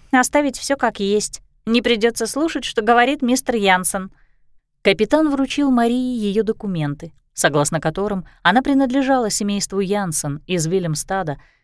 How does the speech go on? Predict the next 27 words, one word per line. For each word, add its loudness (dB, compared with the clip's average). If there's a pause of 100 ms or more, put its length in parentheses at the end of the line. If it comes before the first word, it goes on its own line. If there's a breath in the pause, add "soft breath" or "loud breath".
(200)
и 4
должна 4
была 2
работать 0
на -2
них, -6
пока -4
ей 0
не -2
исполнится -6
шестнадцать -6
лет, -6 (280)
после -2
чего -6 (120)
обретёт 0
свободу. -2 (1000)
И 4
только 4
тогда 4
она 0
поняла, -2
что -8
отец -4 (100)
продал 2
её 0
в -8
рабство. -4